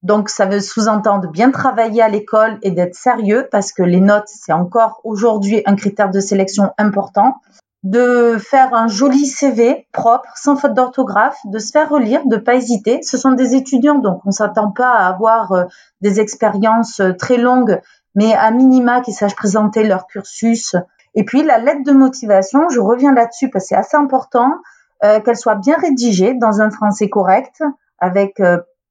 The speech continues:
pas de faute d'orthographe si possible, et surtout de pas, euh, confondre les entreprises. On sait que les jeunes recherchent, euh, pas mal pendant cette période-là, mais quand ils postulent chez Enedis, ils postulent chez Enedis.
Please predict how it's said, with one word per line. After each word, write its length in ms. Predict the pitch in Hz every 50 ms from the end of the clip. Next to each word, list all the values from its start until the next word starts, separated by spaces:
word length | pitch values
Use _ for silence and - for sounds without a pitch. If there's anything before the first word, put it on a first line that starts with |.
| _ _ _ -
pas 80 | 311 302
de 80 | 262
faute 180 | - 247 220 208
d'orthographe 640 | 202 214 202 - - 214 196 190 - 208 233 233
si 160 | - - - 190
possible, 560 | - 202 202 202 - - 262 277 320 311 - - _ _ _ _ -
et 80 | 247
surtout 580 | 254 254 - 285 285 285 - 269 294 320 339 277
de 180 | 202 226 202 - _
pas, 480 | - 269 285 294 294 294 294 294 285 254
euh, 140 | 233 220 214 -
confondre 600 | - 269 262 269 262 - - 311 311 311 247 254 233
les 180 | 226 226 214
entreprises. 720 | 240 247 262 254 - 269 254 254 - - 285 302 277 233
On 100 | 233 233
sait 300 | 214 - - 320 311 285
que 80 | - 269
les 200 | 247 226 233 233
jeunes 380 | 214 208 240 247 254 254 254
recherchent, 580 | 226 185 214 214 208 - 247 247 247 - - 202 190 - _ _ _ _ _ _ - -
euh, 320 | 202 202 202 202 196 196 185 180 - _ _ _ _ _ _ _
pas 140 | - 226 233
mal 400 | 240 262 262 254 240 196 165 - -
pendant 240 | 196 190 196 208 208
cette 240 | 202 - 202 - -
période-là, 680 | 220 214 208 208 208 196 175 202 202 202 214 254 302 - _ _ _ _ _ -
mais 120 | 208 202
quand 260 | - 254 262 262 -
ils 80 | 269 208
postulent 460 | - 254 254 254 - - 269 247 233
chez 180 | - - 233 226
Enedis, 460 | 214 214 202 180 185 247 285 269 -
ils 100 | 220 196
postulent 360 | - - 214 208 - 226 233
chez 260 | 208 - - 202 208 208
Enedis. 460 | 202 214 214 196 165 170 190 185